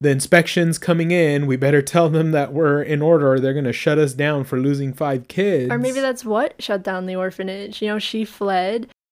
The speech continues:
Speaker 2: and
Speaker 1: Yeah.
Speaker 2: they're like, "We can't take accountability for this. We don't know what happened." And they said, "You're not reputable anymore, and
Speaker 1: And I,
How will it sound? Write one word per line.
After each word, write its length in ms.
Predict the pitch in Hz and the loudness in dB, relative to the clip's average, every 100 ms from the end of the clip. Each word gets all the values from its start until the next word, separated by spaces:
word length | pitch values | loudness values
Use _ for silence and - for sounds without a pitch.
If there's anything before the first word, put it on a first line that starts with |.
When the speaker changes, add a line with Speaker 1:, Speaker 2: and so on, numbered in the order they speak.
| _ _ - | _ _ -8
Speaker 2:
and 500 | 208 196 196 190 185 | -6 -2 -2 -4 -6
Speaker 1:
Yeah. 60 | _ - | _ -8
Speaker 2:
they're 160 | 202 190 | -6 -4
like, 240 | 185 185 | -6 -6
"We 180 | 208 190 180 _ _ | -8 -10 -12 _ _
can't 240 | - 208 - | -8 -6 -6
take 200 | 214 214 | -6 -8
accountability 720 | 208 208 190 185 214 226 214 | -4 -4 -4 -2 0 0 -2
for 120 | 202 | -4
this. 200 | 196 190 | -4 -4
We 80 | 214 | -8
don't 320 | 180 196 190 214 | -8 -6 -4 -4
know 100 | 202 | -6
what 100 | 190 | -6
happened." 460 | 185 180 180 196 | -8 -8 -6 -6
And 80 | 196 | -6
they 100 | 190 | -6
said, 240 | 190 196 175 | -6 -8 -6
"You're 160 | 185 | -8
not 200 | 190 190 196 | -6 -6 -4
reputable 560 | 208 208 190 185 185 | -6 -6 -12 -8 -6
anymore, 440 | 190 190 190 185 202 | -4 -4 -4 -4 -4
and 160 | 202 | -2
Speaker 1:
And 100 | 202 | 0
I, 60 | 208 | 0